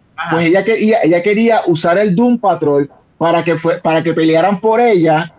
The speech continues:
Speaker 2: en contra del Dada Sisterhood. Pero, pero se dieron cuenta todo el mundo de que el revolú es culpa todo de ella y ahora es todo el Doom Patrol y, y, y, y el Dada Sisterhood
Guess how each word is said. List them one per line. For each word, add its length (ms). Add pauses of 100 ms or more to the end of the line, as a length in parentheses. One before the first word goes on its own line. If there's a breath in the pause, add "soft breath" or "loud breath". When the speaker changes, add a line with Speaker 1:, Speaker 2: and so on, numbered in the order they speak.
Speaker 2:
en 160
contra 440
del 120
Dada 240
Sisterhood. 560 (480 loud breath)
Pero, 420
pero 220
se 140
dieron 260
cuenta 420
todo 100
el 60
mundo 300
de 140
que 100
el 80
revolú 400
es 120
culpa 340
todo 280
de 120
ella 300
y 100
ahora 360
es 220
todo 340 (560)
el 340
Doom 280
Patrol 400 (120)
y, 140 (140)
y, 260 (100)
y, 520
y 40
el 100
Dada 240
Sisterhood 640